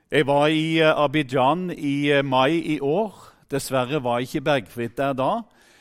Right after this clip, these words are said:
men, eh, jeg fikk i hvert fall konstatert at det radioarbeidet som hun var med å starte, det er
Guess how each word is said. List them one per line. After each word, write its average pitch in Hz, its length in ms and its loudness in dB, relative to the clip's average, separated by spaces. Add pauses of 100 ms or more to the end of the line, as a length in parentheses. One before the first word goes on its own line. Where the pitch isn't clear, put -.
(200)
men, 139 300 0
eh, 135 340 2 (460)
jeg 147 100 -4
fikk 156 200 -4
i 165 40 0
hvert 139 160 0
fall 151 160 -2
konstatert 165 880 -4
at 135 200 -6
det 131 440 -2
radioarbeidet 131 800 0
som 156 220 -8
hun 131 280 -6
var 143 140 0
med 123 220 -2
å 131 80 -6
starte, - 500 -4
det 131 400 -4
er 123 400 0